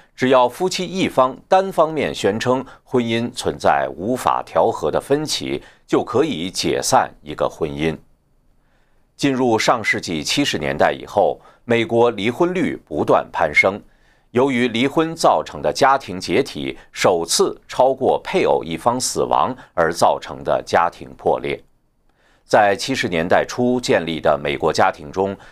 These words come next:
几乎一半以离婚告终。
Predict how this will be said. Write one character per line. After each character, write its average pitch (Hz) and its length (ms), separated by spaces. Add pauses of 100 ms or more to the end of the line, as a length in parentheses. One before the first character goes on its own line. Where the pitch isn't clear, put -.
(140)
几 131 160
乎 - 320
一 196 180
半 160 320 (100)
以 69 180
离 73 280
婚 139 240
告 127 240
终。 71 220